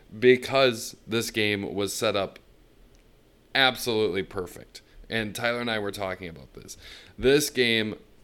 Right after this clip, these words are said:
was probably exactly what Craig Counsell was dreaming up. You get Woody to go four, and realistically, that's all he was gonna be capable of doing in this game.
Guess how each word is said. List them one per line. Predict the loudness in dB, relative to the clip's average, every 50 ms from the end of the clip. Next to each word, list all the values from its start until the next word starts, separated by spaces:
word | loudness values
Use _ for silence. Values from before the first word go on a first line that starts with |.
| _ -20 -12
was | -6 -4 -2 -2 -2 -4 -8 -8 -10 -10 -12 -18 -20 -20 _ _ -12
probably | -4 0 0 2 0 0 -2 -2 -2 -2 -2
exactly | -2 -4 -6 -6 -2 0 2 2 2 2 -2 -6 -6
what | -4 -2 -2 -2 -2 -4 -10 -20 -20 -20 _ _ -20 -20 -20 -20 -20 -20 -20 -20 -20 -20 _
Craig | -6 -2 0 0 0
Counsell | 0 -2 -4 -4 -4 -4 -4 -4
was | -4 -4 -6 -6
dreaming | -6 -6 -6 -6 -6 -10 -14 -16
up. | -18 -18 -20 -20 -20 -20 -20 -20 -20 _ -10 -10 -10 -10 -14 -20 -20 _ -20 -20 -20 -20 -20 -20 -20 -20 -16
You | -12 -6 -4 -2 0 0 2
get | 4 4 4 4 4
Woody | 4 4 4 4 4
to | 2 2
go | 2 4 2 2
four, | 2 0 -2 -2 -2 -2 -2 -4 -8 -12 -14 _ _ _ -8
and | -4 -4 -2 -2 -4 -6 -8 -10 -14 -16 -18 -12 -4
realistically, | -2 0 2 2 2 2 2 0 -2 -2 -2 -2 0 -2 0 0 -2
that's | -4 -2 -2 0 0 -2 -4 -8
all | -4 0 0 2 0 0
he | -2 -4 -6
was | -6 -6 -6
gonna | -6 -8 -8
be | -8 -8
capable | -6 -4 -4 -4 -4 -6 -6 -6 -6 -6
of | -6 -8
doing | -10 -12 -12 -12
in | -14 -14
this | -14 -14 -14 -14
game. | -14 -14 -14 -14 -16